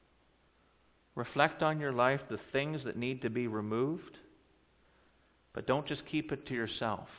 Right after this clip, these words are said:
right? 'Cause we can get pretty creative with that. Talk to your spouse about it.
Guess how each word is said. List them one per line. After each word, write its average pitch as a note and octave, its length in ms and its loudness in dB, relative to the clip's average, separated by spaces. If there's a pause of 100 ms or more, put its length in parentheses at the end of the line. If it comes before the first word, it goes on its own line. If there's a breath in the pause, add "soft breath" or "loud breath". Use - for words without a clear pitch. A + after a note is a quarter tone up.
(680)
right? A2+ 160 -2
'Cause A2+ 140 -6
we B2+ 100 -2
can C3+ 200 -4
get B2 180 0
pretty B2 200 -2
creative G#2+ 560 0
with - 220 -8
that. G1+ 280 -10 (760)
Talk G3+ 240 2
to - 60 -10
your E3+ 100 0
spouse - 480 0
about D#2 320 -6
it. - 100 -18